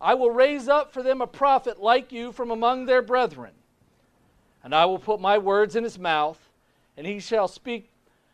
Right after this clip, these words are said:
to them all that I have commanded him. And it shall be that whoever will not hear my words, which he speaks in my name,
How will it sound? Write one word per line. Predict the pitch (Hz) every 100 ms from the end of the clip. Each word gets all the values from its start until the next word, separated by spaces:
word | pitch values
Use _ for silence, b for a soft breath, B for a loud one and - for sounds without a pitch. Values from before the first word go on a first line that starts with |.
| _ _
to | -
them | 202 214 185
all | 170 208 226
that | 220
I | 208 202
have | 196
commanded | 202 190 196 185 -
him. | 143 101 _ _ _ _ _ _ _
And | 131 156
it |
shall | 147 202 190
be | 180 220 190
that | 170
whoever | 160 185 208 220 214
will | 170
not | 165 202 240 -
hear | - 233 233
my | 220 226
words, | 214 220 208 147 110 _ - - _ _ _ _ _ _ _
which | 143 139
he | 214
speaks | 196 - 226 202 -
in | 156
my | 165 196
name, | 180 139 131 127